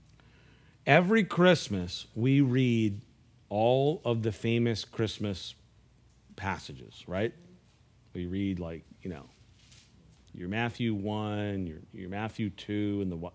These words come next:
you know, the, the Magi, and then, of course, we read the Luke two,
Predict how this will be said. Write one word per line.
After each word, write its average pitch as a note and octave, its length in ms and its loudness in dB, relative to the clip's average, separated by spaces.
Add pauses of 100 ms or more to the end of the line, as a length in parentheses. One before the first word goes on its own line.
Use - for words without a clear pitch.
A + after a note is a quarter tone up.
(100)
you F2+ 120 -6
know, E2 80 -8
the, D2+ 160 -14 (400)
the E2+ 80 -10
Magi, G2 800 0
and F2 180 -4
then, D#2+ 100 -6
of D#2 80 -12
course, F#2+ 280 -6
we F#2+ 100 -2
read F2+ 320 -2
the F2 80 -12 (1300)
Luke B2+ 340 2
two, A#2+ 380 4